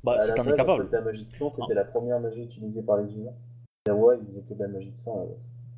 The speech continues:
Speaker 1: Alors, en fait, la, la magie du sang est la première magie de, de l'univers d'El Cinquer, sauf que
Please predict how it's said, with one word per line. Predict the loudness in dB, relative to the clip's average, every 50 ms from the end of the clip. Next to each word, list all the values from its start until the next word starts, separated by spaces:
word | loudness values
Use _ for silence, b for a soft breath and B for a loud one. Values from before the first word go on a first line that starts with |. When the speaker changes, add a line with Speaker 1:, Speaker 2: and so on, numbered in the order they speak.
| -20 -20 _ _ _ _ -2
Speaker 1:
Alors, | 0 0 2
en | 2
fait, | 2 2 2 2
la, | 2 4 6 6 8 8 6 6
la | 4 4 2
magie | 0 -2 -4 -4 -6
du | -6 -8 -2
sang | 0 0 0 2 2
est | 2
la | 2
première | 2 0 -2 -2 -2 -2
magie | -2 -2 -2 -4 -4 -6 -6
de, | -6 -4 -4 -4 -4 -4 -6
de | -8 -8 -8 -6 -6 -6 -6 -6
l'univers | -6 -6 -6 -6 -2 -2 0 0 -2
d'El | -4 -8 -10
Cinquer, | -10 -12 -12 -12 -12 -6 -2 0 0 2 0 -2 -4 -8
sauf | -8 -8 -8 -8 -10 -12 -8
que | -6 -4 -4 -6